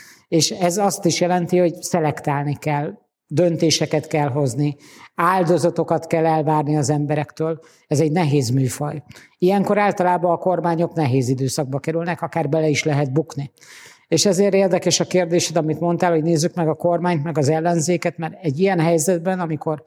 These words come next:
nehéz idők jönnek, hát a mindenkori ellenzéknek profitálnia kellene a helyzetből. Legalábbis azt az indulatot, ami termelődik az emberekben, azt a saját maga hasznára kellene fordítania. De én, amit látok a számokból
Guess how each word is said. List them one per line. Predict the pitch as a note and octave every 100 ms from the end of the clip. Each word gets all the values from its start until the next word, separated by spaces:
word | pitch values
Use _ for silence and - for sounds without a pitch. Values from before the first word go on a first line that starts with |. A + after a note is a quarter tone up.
| _ -
nehéz | E3 E3 D#3+ D3
idők | D#3+ D#3 E3 E3+
jönnek, | F3 F#3 F#3 - - - - -
hát | D#3+ E3+
a |
mindenkori | F#3 A3+ F#3 E3+ E3+ D#3
ellenzéknek | E3 F3 F3+ D#3+ E3 - E3+ -
profitálnia | G3 F3 E3 D3+ D#3 D#3 D3+ C#3+
kellene | - D3+ D3 D3
a | C#3+
helyzetből. | C#3 C#3 C3+ C3 B2 C#3 D3+ - - - - -
Legalábbis | - F3 F3+ F3 E3+ E3+ F3+
azt | E3+ -
az | E3 D3+
indulatot, | G#3 F#3 F#3 E3+ D#3+ D#3+ F3 E3+
ami | D3+
termelődik | D3 E3+ E3 E3 D#3+ D3+ D3
az | C#3+
emberekben, | D3+ F3 G3+ G3 F3+ F#3+ F3 - - -
azt | C#3+ E3
a | E3+
saját | E3 G3 E3+ D#3
maga | E3+ D3 D3
hasznára | D3 - D3+ C#3
kellene | D3+ D3 D3 C#3
fordítania. | - C#3 B2 C3+ C#3+ C#3+ G#2+ - - - - _
De | -
én, | F3+ F#3
amit | F#3 F#3 F#3
látok | G3 F#3+ - E3+
a | D3+
számokból | - F3 F3 F3+ D#3+ E3+ F3+ E3+